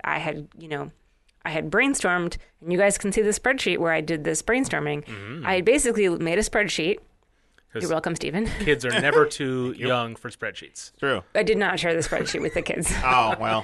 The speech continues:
Speaker 3: okay.
Speaker 1: Sorry. <laughs> Not quite there. Maybe, maybe when they're in third grade. <laughs>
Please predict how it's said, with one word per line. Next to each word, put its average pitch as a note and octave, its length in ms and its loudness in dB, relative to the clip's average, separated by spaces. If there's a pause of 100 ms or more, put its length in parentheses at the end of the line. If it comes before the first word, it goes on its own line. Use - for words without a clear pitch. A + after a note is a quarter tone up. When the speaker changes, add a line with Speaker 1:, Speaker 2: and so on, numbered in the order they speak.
Speaker 3:
okay. G#2 320 -4
Speaker 1:
Sorry. - 400 -2 (340)
<laughs> - 320 -20
Not G3 300 0
quite - 220 -2
there. E3+ 240 -2
Maybe, A3 440 4
maybe A3 280 6
when G#3 100 4
they're F3 140 2
in E3 100 0
third D3+ 220 0
grade. C#3 240 0
<laughs> F3+ 320 2